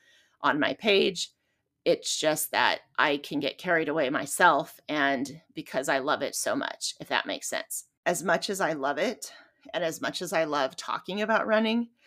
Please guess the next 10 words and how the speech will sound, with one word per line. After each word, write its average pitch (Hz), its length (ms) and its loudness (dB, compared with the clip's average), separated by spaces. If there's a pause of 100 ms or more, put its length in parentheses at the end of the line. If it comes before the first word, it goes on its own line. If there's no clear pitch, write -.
(160)
there 175 300 6
are 170 240 6
things 165 460 -6
that 147 120 0
are 139 140 -2
more 147 360 -4 (220)
important 151 560 -4
to - 260 -8
me 147 240 -2
personally. - 720 -6